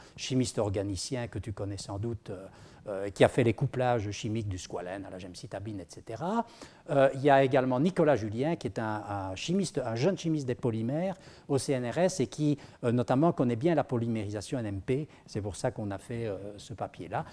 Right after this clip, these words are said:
Et donc, la conclusion de mon exposé,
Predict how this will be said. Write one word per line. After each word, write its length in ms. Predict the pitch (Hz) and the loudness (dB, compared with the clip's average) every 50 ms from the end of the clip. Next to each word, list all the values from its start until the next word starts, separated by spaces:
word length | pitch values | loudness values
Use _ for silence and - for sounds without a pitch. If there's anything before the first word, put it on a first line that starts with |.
| - - - - | -16 -18 -4 8
Et 140 | - 202 196 | 12 12 12
donc, 220 | 185 233 240 233 | 12 12 12 12
la 100 | 208 180 | 12 12
conclusion 520 | - - 220 220 - 220 202 175 185 196 185 | 12 12 12 12 12 8 4 6 6 6 8
de 60 | 175 | 8
mon 140 | 165 156 151 | 8 8 6
exposé, 720 | 147 - - - - 135 120 101 113 131 165 220 233 233 | 6 4 2 0 2 2 4 4 4 4 4 4 2 2